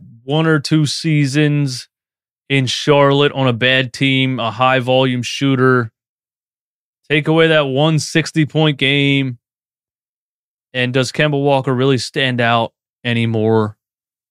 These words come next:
than anyone else on this list? I actually think there's better options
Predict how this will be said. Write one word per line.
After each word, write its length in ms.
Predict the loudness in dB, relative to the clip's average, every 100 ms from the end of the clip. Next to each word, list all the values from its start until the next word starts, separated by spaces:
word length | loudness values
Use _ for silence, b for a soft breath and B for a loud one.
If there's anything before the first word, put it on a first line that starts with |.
| -4
than 140 | 0
anyone 280 | 2 2 2
else 200 | 0 -2
on 80 | -4
this 180 | -6 -4
list? 480 | -2 -2 -6 -16 _ _ _ _ _ _ _ _ _ _ _ _ _ _ _ _ _ _ _ _ _ _ _ _ _ _ _ _ _ _ _ _ _ _ _ _ _ _ _ _ _ _ _ _ -4
I 140 | 0
actually 500 | 2 0 -2 0 0
think 320 | 0 0 -2 -2
there's 260 | -2 -4
better 520 | -2 0 4 2 2 _ _ _ _ _ _ _ _ _ _ -4
options 720 | -2 0 -4 -10 -12 -16